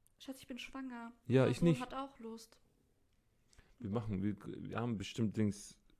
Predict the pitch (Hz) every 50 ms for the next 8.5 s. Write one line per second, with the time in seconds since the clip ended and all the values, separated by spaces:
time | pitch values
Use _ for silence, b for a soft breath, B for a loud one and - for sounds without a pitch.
0 | _ _ _ _ _ - 226 226 226 - - 254 - - 214 208 208 - 127 120
1 | 113 - - 113 - 107 107 107 107 101 95 95 95 92 98 101 98 98 - -
2 | - 123 120 113 101 101 - 104 101 98 101 92 92 B B B B B 104 95
3 | B B 107 104 104 104 104 101 101 98 101 101 120 131 117 110 110 120 110 113
4 | 113 104 120 113 107 104 98 110 107 104 - - - - - 110 - 127 123 -
5 | 110 110 107 107 107 104 98 98 95 - - - - - - - _ _ _ _
6 | _ _ - - _ - - 110 110 113 113 120 120 123 120 - - - - -
7 | _ _ _ _ _ _ - 98 101 98 98 95 95 90 90 - 107 113 110 -
8 | - - 98 117 143 156 - - - -